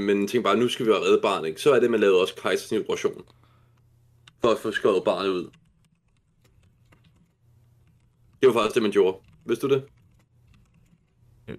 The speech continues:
Speaker 2: øh, at man får hvad?
Speaker 1: Men, øh, hvis det var, man vidste, at moren ikke ville overleve, du ved, øh, operation-, øh, du ved, fødslen,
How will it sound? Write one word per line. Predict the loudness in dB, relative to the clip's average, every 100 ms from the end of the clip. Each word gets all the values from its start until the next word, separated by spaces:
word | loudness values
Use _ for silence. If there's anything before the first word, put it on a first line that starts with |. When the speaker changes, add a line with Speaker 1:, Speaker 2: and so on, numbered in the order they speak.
| _
Speaker 2:
øh, | -18 -18 -20 _ _ _
at | -8 -6
man | -4
får | -6 -6
hvad? | -8 -10 _ _ _ _ _ _ _
Speaker 1:
Men, | -4 -4 -6 -2
øh, | 0
hvis | 0 0
det | 2
var, | 2
man | 2 2
vidste, | 2 0 -8
at | -10 -2
moren | 2 4 2
ikke | 0
ville | 2
overleve, | 4 4 4 2 -4 -10 _ _ -8
du |
ved, | -2 -2 -2
øh, | -2 -2 -4 -8 -12 _ _ _ _ _ -2
operation-, | -2 0 -4 -4 2
øh, | 2 2
du |
ved, | 0 0 0
fødslen, | -2 -2 -4 -8